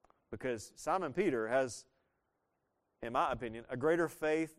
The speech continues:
than I will ever experience in my life. Was a greater follower of Jesus than I can ever hope to be. And yet, his Christian life is a roller coaster.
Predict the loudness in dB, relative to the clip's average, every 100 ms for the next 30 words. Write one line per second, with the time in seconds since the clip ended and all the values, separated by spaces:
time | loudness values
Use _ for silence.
0 | -8 -8 -8 0 4 4 0 -4 -2 -2
1 | -2 -6 -8 -8 -8 -10 -6 -4 -4 -8
2 | -12 _ _ _ _ _ _ _ _ _
3 | _ _ _ -8 0 4 6 6 6 6
4 | 6 2 -2 -4 -4 -4 -4 -2 -2 0
5 | 0 0 -2 -4 -8 -6 -8 -10 -20 _
6 | _ _ _ _ _ _ _ -10 -2 2
7 | 2 0 -6 -4 -4 -4 -10 -16 _ _
8 | _ _ _ _ _ _ -10 -8 -6 -4
9 | -2 -2 -2 -6 -2 -2 -4 -8 -10 -14